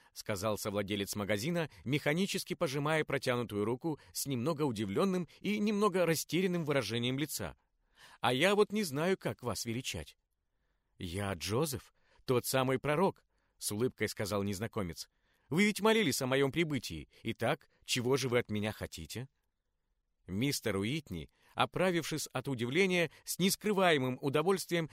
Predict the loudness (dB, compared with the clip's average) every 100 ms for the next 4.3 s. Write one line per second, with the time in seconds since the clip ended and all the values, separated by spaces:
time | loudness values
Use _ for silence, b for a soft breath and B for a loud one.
0 | B 0 4 4 4 0 0 -2 0 -2
1 | -4 -4 -2 -2 -4 -6 -2 0 2 0
2 | 2 2 2 -2 -4 b b b -4 -2
3 | -2 -2 0 2 4 2 0 0 0 0
4 | 0 0